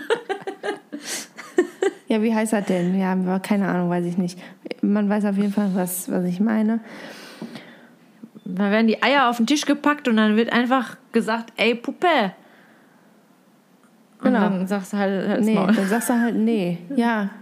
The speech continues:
Speaker 1: aber der hat sich wenigstens, er hat's wenigstens versucht und so muss man's halt selber auch mal versuchen. Und dann
Speaker 2: Ja.
Speaker 1: kriegt man öfter Körbe, aber je öfter man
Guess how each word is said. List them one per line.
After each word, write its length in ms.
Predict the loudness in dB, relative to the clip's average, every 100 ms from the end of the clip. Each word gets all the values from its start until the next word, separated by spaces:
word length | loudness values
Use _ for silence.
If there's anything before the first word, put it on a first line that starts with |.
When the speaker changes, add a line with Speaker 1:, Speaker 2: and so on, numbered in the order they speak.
| -12 -4
Speaker 1:
aber 180 | 0
der 180 | 0 0
hat 200 | 0 -2
sich 200 | -4 -2
wenigstens, 680 | 0 0 -2 -4 -2 -2 -4 -12 -20 -20 -20 -20 -20 -6
er 160 | -2
hat's 320 | -2 -2 -6 -2
wenigstens 520 | 0 0 -2 -4 -2
versucht 480 | 0 2 0 0 0
und 160 | 2
so 160 | 2 2
muss 260 | 0 0
man's 260 | 0 0 0
halt 260 | 0 0 0
selber 320 | 0 0 0
auch 100 | 0
mal 120 | -2
versuchen. 680 | -2 -4 -4 -4 -4 -6 -6 -10 -20 -20 -20 -20 -20 _ _ _ _ _
Und 140 | -2 2
dann 80 | 2
Speaker 2:
Ja. 40 |
Speaker 1:
kriegt 260 | 2 0 0
man 380 | 0 0 -2 -6 -14 -12 -4
öfter 320 | -2 0 -2
Körbe, 400 | 0 0 0 -2
aber 240 | -2 0
je 220 | 0 0 -2
öfter 360 | -2 -2 -2
man 300 | 0 0 -2